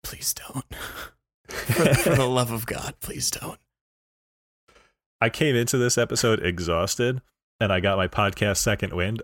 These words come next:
Speaker 2: I'm good for another hour. We can, we can keep going.
Speaker 1: We're, we're just gonna do another podcast. I hope everyone's okay with that. <laughs>
Speaker 2: But all right, Steven Matz. So I was looking at a leaderboard for strikeout rate minus walk rate, which is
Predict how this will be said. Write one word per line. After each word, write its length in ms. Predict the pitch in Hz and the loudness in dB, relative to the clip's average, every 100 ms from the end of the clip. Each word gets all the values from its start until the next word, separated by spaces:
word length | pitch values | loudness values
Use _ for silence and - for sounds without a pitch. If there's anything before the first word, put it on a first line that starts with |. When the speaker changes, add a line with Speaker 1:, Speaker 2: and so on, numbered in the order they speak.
| - | -4
Speaker 2:
I'm 160 | 156 | 0
good 200 | 131 131 | 0 0
for 120 | - | 0
another 280 | 98 90 80 | 0 0 0
hour. 400 | 85 87 76 80 | 0 0 -2 -4
We 80 | 90 | -6
can, 180 | 92 113 | -6 -6
we 120 | 101 | -6
can 80 | 131 | -6
keep 200 | 110 80 | -6 -4
going. 320 | 87 90 76 85 - - - _ - | -4 -4 -8 -14 -20 -20 -20 _ -6
Speaker 1:
We're, 140 | 117 101 | -6 -4
we're 100 | 127 | -2
just 120 | 117 | -2
gonna 160 | 156 123 | 0 0
do 100 | 117 | 0
another 220 | 98 98 | 0 -2
podcast. 560 | 98 90 - 87 101 110 | -2 -4 -4 -4 -4 -4
I 20 | |
hope 160 | 107 | -2
everyone's 340 | 107 101 95 110 | -4 -4 -6 -8
okay 280 | 113 - - | -8 -10 -10
with 140 | 123 | -10
that. 240 | - - - - - - - - | -12 -14 -16 -18 -18 -18 -10 -4
<laughs> 240 | - - - - _ - - - - - | -4 -4 -10 -20 _ -20 -14 -12 -12 -2
Speaker 2:
But 120 | 127 | 2
all 80 | 123 | 4
right, 240 | 104 - - | 4 0 -8
Steven 360 | - 139 123 107 | -4 0 0 0
Matz. 240 | 85 - | -2 2
So 80 | 123 | 2
I 100 | 127 | 4
was 160 | 123 | 4
looking 260 | 120 135 170 | 2 2 2
at 120 | 139 | 2
a 60 | 107 | 2
leaderboard 400 | 107 101 101 95 | 0 0 0 -2
for 100 | 87 | -4
strikeout 520 | - 101 101 104 104 | -2 0 2 2 0
rate 240 | 101 98 | 0 -2
minus 480 | - 92 87 85 - | -2 -2 -2 -2 -4
walk 260 | 90 82 - | -2 -2 -2
rate, 220 | 85 87 | -4 -4
which 240 | 98 98 | -4 -2
is 280 | 113 101 98 | 0 0 -2